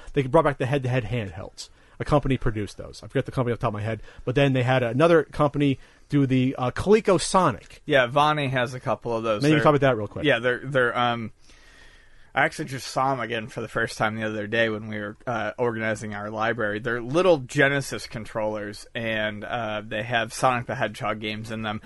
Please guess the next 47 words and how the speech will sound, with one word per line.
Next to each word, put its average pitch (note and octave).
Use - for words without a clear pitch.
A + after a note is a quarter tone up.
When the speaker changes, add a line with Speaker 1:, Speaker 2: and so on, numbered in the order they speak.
Speaker 2:
They're E3+
just A3+
like F3+
the D#3
Namco C#3
Speaker 1:
They're, C#3
Speaker 2:
plug B2+
and A2+
Speaker 1:
they're G#3
Speaker 2:
play. G#3
Speaker 1:
Genesis G3+
games, F#2+
right? F#3+
Speaker 2:
Yeah, F#3
they, D#3+
yeah, E3
they're C#3
the C#3
Genesis A#2+
games, A#2+
and D3
I C#3
think F#3
they, C#3+
they C3+
did, B2+
uh, A#2
one B2+
of A#2
the A#2+
earliest, C3+
um, A2
uh, B2
pure D#3+
Genesis C3
handhelds B2+
too, A2+
with A2
a A2
cartridge A2+
slot. -
I A#2+
could E3+
be D3+
wrong C3
on A#2+
that, A2+